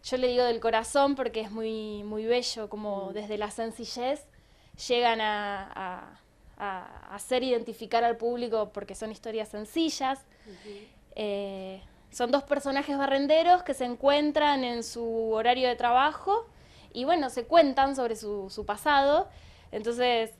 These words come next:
Speaker 1: eh, es muy bello lo que sucede en el vínculo entre ellos y en, en la memoria, ¿no? En todo lo que se van acordando, eh, que ahí es donde el resto del público, niños y adultos, se identifican y se genera algo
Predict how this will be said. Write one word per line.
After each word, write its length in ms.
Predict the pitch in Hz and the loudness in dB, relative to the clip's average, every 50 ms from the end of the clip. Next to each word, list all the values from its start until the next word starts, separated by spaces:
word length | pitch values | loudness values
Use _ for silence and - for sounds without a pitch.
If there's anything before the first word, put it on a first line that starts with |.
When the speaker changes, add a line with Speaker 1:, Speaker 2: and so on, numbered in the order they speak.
| - - | -10 -8
Speaker 1:
eh, 680 | - 214 208 202 202 196 190 190 185 185 190 - - - - _ - | -6 -6 -4 -6 -6 -6 -8 -8 -8 -10 -12 -14 -16 -18 -20 _ -10
es 100 | - 233 | -8 -6
muy 200 | 226 240 240 247 | -4 -2 0 2
bello 360 | 247 247 247 247 - 277 254 | 4 4 4 2 0 -2 -2
lo 140 | 240 233 226 | -2 -2 -4
que 80 | 220 214 | -4 -8
sucede 920 | - 214 202 - - 240 233 240 240 240 233 226 220 214 214 202 - - | -8 -10 -8 -4 -2 0 2 2 2 2 2 2 2 0 0 0 -2 -2
en 120 | 220 233 233 | -2 -2 -2
el 80 | 233 | -2
vínculo 320 | 247 277 285 302 330 302 294 | -2 -2 -2 0 0 0 2
entre 240 | 285 285 285 302 | 2 2 2 2
ellos 320 | 330 330 - 381 381 - - | 2 2 0 -2 -2 -2 -2
y 100 | 269 247 | -2 -2
en, 140 | 240 240 240 | -2 -2 -4
en 220 | - - 233 233 | -6 -4 -6 -6
la 100 | 214 214 | -6 -6
memoria, 520 | 220 220 226 240 240 233 214 202 190 185 | -6 -6 -4 -2 0 0 0 -2 -4 -8
¿no? 120 | 190 202 226 | -8 -8 -8
En 80 | 254 | -6
todo 180 | 240 247 247 240 | -4 -4 -4 -4
lo 100 | 226 220 | -4 -6
que 80 | 202 202 | -8 -10
se 100 | - 214 | -10 -8
van 120 | 208 208 | -8 -8
acordando, 680 | 214 208 208 208 214 220 240 240 247 247 247 269 311 - - - - - - - - - _ | -8 -6 -4 -4 -2 -2 -2 -2 -2 -2 -2 -4 -4 -4 -10 -20 -20 -20 -20 -20 -20 -20 _
eh, 480 | - 202 190 185 185 180 175 175 175 175 - - - - 196 196 190 185 185 185 190 - - - - | -12 -12 -10 -10 -12 -14 -14 -16 -16 -18 -20 -20 -20 -20 -20 -18 -18 -20 -20 -20 -20 -20 -20 -20 -12
que 280 | - 196 196 190 - - | -10 -8 -6 -6 -6 -6
ahí 260 | - 185 190 202 226 226 | -4 -2 -2 0 0 0
es 140 | 233 226 | 0 0
donde 460 | 208 214 214 208 214 208 202 202 196 190 | -4 -6 -6 -6 -6 -4 -2 -2 -2 -2
el 100 | 180 180 | -4 -8
resto 280 | 202 - - - 220 | -12 -14 -10 -8 -6
del 100 | 208 208 | -6 -6
público, 600 | 202 202 214 208 214 214 208 - 226 233 240 240 - - - - - - | -4 -4 -4 -4 -4 -6 -8 -6 -4 -4 -4 -4 -8 -18 -14 -14 -12 -6
niños 600 | 254 254 262 262 262 262 254 254 254 254 247 - - | -4 -2 -2 -2 -2 0 2 2 2 0 0 -4 -8
y 120 | 226 220 | -4 0
adultos, 480 | 214 220 240 254 269 254 233 294 285 277 | 2 2 2 2 0 0 2 2 2 2
se 100 | - 240 | 0 -2
identifican 800 | 220 214 208 214 214 - 226 233 233 214 - 240 233 226 214 202 | -4 -4 -4 -8 -10 -8 -6 -8 -6 -2 0 2 2 2 0 -2
y 80 | 202 190 | -8 -12
se 120 | - 202 | -14 -18
genera 400 | - - 202 202 196 190 196 196 | -16 -14 -14 -12 -10 -8 -8 -8
algo 360 | 190 190 190 185 175 175 175 | -8 -8 -10 -10 -10 -12 -14